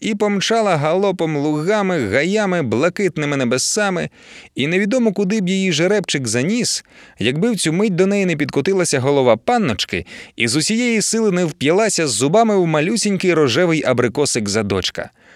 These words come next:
Вереск пролунав так пронизливо, що Бумблякевич, мов ошпарений, вискочив з-під Соломії на підлогу. Голова відпустила Соломію і люто заклацала зубами, побачивши, що сестри починають обступати її з трьох боків.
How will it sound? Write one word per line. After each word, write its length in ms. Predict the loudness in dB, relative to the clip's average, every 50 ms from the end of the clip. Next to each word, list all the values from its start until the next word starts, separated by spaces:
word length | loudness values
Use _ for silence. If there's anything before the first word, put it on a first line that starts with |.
| -20 -20 _ -12
Вереск 640 | -10 -8 -6 -4 -2 -2 0 0 0 -2 -4 -6 -4
пролунав 520 | -2 -2 0 0 0 -2 -2 -2 -2 -2
так 220 | -4 -4 -4 -4
пронизливо, 720 | -4 -2 -2 -2 -2 0 -2 -2 0 0 0 -2 -2 -2
що 180 | -2 -4 -4 -2
Бумблякевич, 680 | -2 0 0 0 -2 -2 0 0 0 0 0 -2 0 -2
мов 160 | 0 0 0
ошпарений, 640 | 0 -2 -2 -4 -2 0 2 2 2 2 2 0
вискочив 440 | 0 -2 -2 -2 -4 -4 -2 -2 -4
з-під 240 | -4 -4 -4 -4 -4
Соломії 500 | -2 -2 -2 -2 -2 -2 -2 -2 -2 -2
на 120 | -2 -2
підлогу. 600 | -2 -2 -2 -2 0 2 2 2 2 0 -2 -8 _ _ _ _ _ _ -20 -20 -20 -16 -10
Голова 420 | -6 -4 0 2 2 4 4 4 2
відпустила 560 | 2 0 -2 -2 -2 -2 -2 -2 0 0 0
Соломію 560 | 0 0 0 0 0 0 -2 -2 -2 -4 -4 -6 -10 -16 -14 -10 -4
і 100 | -2 0
люто 280 | 0 2 2 2 2 2
заклацала 640 | 2 0 0 0 0 2 2 2 2 2 0 0 0
зубами, 440 | 0 0 0 2 2 2 2 0 0
побачивши, 540 | 0 0 0 0 0 0 -2 -2 -2 -2 -2
що 200 | -2 -2 -2 -2
сестри 440 | -2 0 -2 -2 -2 -2 -4 -2
починають 440 | -2 -2 -2 -2 -2 0 -2 -2 -2
обступати 580 | -2 -4 -2 -2 -2 0 0 0 -2 0 -2 -2
її 160 | 0 0 -2
з 80 | -2 -2
трьох 260 | -2 -2 -2 0 0
боків. 400 | -2 -4 -4 -4 -6 -6 -6